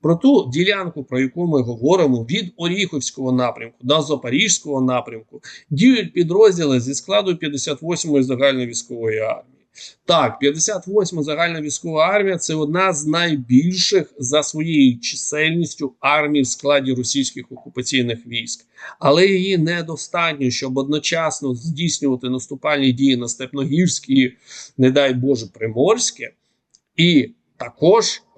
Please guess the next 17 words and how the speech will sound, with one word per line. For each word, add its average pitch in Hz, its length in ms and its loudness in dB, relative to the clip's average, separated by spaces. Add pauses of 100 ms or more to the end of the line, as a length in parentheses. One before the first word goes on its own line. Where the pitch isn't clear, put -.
(420)
продовжувати 139 640 0
наступальні 127 680 0
дії 139 380 2
на 127 240 0
Оріхів. 127 640 0 (440)
Їй 190 200 0
треба 156 440 0
підтримка, 135 760 0 (240)
хоча 220 300 0
б 180 80 -8
ще 196 320 0
однією 151 580 2
загальновійськовою 139 1040 0
армією, 123 680 2
розподілити 156 920 -2
ці 151 480 -4
задачі. 127 840 0